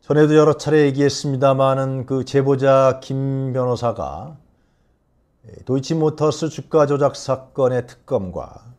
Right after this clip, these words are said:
그리고 최상병 특검은 한 지점에서 만날 거라 그랬습니다. 최상병 순직 사건이 처음에는 경로로 시작했다가,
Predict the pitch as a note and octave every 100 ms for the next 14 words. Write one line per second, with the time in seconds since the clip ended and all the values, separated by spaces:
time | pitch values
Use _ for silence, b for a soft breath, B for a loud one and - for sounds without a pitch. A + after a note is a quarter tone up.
0 | _ - G#2 G2 G2+ - D#3+ E3 E3 D3+
1 | D3 A#2+ - _ - G2 F#2+ B2 - F#3+
2 | G3 F#3+ C3 G2+ F#2 B2 D2 D#2 F2+ A2
3 | - G2 D2+ - - - _ _ _ _
4 | _ _ _ _ _ _ _ _ _ _
5 | _ _ _ _ - D3 F3 F3+ F3+ F#3
6 | F3+ E3+ - - - F#3+ E3+ D3+ - A#2+
7 | - G#2 E2 E2+ - C3+ A#2 G#2+ G2 -
8 | A#2+ D#3 F3 D#3+ A2+ D#2 - _ - D#2
9 | - F2 - D#2+ - F2